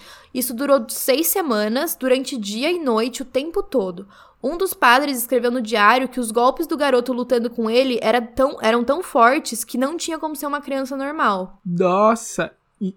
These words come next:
Speaker 2: e, tipo, mais de trinta exorcismos.
Speaker 1: Dia e noite, te-, o tempo todo, em
Speaker 2: E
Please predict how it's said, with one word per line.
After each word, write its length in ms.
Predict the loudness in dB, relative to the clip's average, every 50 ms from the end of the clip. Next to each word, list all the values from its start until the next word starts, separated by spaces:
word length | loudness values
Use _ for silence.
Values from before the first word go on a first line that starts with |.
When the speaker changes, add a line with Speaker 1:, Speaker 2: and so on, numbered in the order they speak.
| _
Speaker 2:
e, 140 | -6 -6 -6
tipo, 200 | -6 -8 -6 -4
mais 280 | -2 0 0 0 -2 -2
de 100 | -6 -8
trinta 840 | -10 _ _ 2 2 4 4 2 0 -4 _ -4 -4 -4 -4 -4 -2
exorcismos. 1300 | -2 -2 -2 0 -2 -2 -2 -4 -6 -6 -4 -4 -4 -4 -4 -6 -6 -6 -6 -10 -14 -16 -18 -20 -20 -20 _ _ _ _ -10
Speaker 1:
Dia 300 | -8 -8 -4 -4 -2 -2
e 20 | -2
noite, 440 | 0 0 0 -2 -2 -4 -6 -10 -8 -6
te-, 140 | -6 -6 -6
o 60 | -6
tempo 260 | -4 -4 -4 -4 -4 -6
todo, 340 | -4 -2 -2 0 0 0 2
em 40 |
Speaker 2:
E 40 | 4